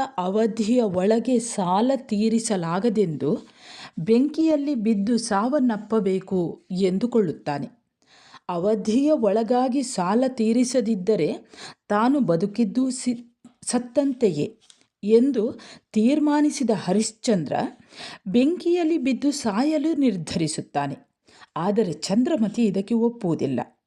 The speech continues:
ಹೆಂಡತಿ ಮಗನನ್ನು ಕೈಬಿಟ್ಟು ತಾನೊಬ್ಬನೇ ಸಾಯುವುದು ತರವಲ್ಲ, ಧರ್ಮವೂ ಅಲ್ಲ. ನಮ್ಮನ್ನು ಕೂಡ ಜೊತೆಗೆ ಕರೆದೊಯ್ಯುವಂತೆ ಆಕೆ ತಿಳಿಸಿ ಹೇಳುತ್ತಾಳೆ. ಆದರೆ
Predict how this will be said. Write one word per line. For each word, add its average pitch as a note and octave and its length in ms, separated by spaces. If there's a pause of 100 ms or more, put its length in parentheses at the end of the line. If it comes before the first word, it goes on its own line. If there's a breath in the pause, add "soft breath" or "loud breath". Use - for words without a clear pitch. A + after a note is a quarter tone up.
(420 loud breath)
ಹೆಂಡತಿ G3 540
ಮಗನನ್ನು C#4 520
ಕೈಬಿಟ್ಟು B3+ 540
ತಾನೊಬ್ಬನೇ A#3+ 640
ಸಾಯುವುದು B3 560
ತರವಲ್ಲ, G3+ 480 (500)
ಧರ್ಮವೂ F3 520
ಅಲ್ಲ. C#3+ 200 (640 loud breath)
ನಮ್ಮನ್ನು C#4 440
ಕೂಡ E4+ 240
ಜೊತೆಗೆ A#3 460
ಕರೆದೊಯ್ಯುವಂತೆ A3 760
ಆಕೆ G3+ 380
ತಿಳಿಸಿ C4+ 420
ಹೇಳುತ್ತಾಳೆ. D3 580 (600 loud breath)
ಆದರೆ A3+ 520